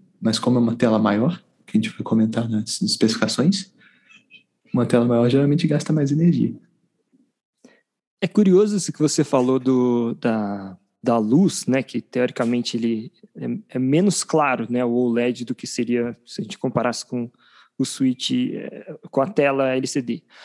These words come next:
Speaker 2: Mas é, é engraçado isso porque a Nintendo, quando fez a propaganda desse novo modelo do Switch, uma das coisas que eles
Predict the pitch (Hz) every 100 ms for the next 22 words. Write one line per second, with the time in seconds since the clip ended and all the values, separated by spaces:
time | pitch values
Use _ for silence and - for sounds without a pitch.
0 | - - 151 156 160 165 170 156 - -
1 | 160 - - 165 185 165 202 180 190 208
2 | 185 208 151 170 170 - 180 202 - 156
3 | - 139 143 151 147 143 123 147 175 123
4 | - _ 139 127 - 123 127 123 135 127
5 | 127 120 127 - 175 175 175 185 160 -
6 | 139 139 - 139 135 135 123 -